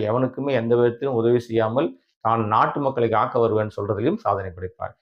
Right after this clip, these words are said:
தன்னை பார்க்க வந்த நாற்பத்தோரு பேரை நசுக்கி கொல்வதிலும் சாதனை படைப்பார். உலகத்திலேயே தன்னை பார்க்க வந்தவங்க நசுங்கி செத்தாலும் அந்த இடத்துல களத்துல நிக்காம ஓடி ஒளிவதில் சாதனை படைப்பார். இப்படி பல சாதனைகளை விஜய் வச்சு சொல்ல முடியும்.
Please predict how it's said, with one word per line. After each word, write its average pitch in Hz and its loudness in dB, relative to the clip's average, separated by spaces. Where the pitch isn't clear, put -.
தன்னை 127 0
பார்க்க 143 0
வந்த 131 0
நாற்பத்தோரு 110 0
பேரை 131 2
நசுக்கி 117 -2
கொல்வதிலும் 127 4
சாதனை 101 -2
படைப்பார். 92 -12
உலகத்திலேயே 131 0
தன்னை 120 -2
பார்க்க 120 0
வந்தவங்க 113 -2
நசுங்கி 147 0
செத்தாலும் 120 0
அந்த 113 0
இடத்துல 135 -2
களத்துல 120 -2
நிக்காம 110 -2
ஓடி 131 2
ஒளிவதில் 117 2
சாதனை 101 -2
படைப்பார். - -14
இப்படி 131 -8
பல 120 2
சாதனைகளை 127 0
விஜய் 117 2
வச்சு 107 -2
சொல்ல 104 -2
முடியும். 107 -4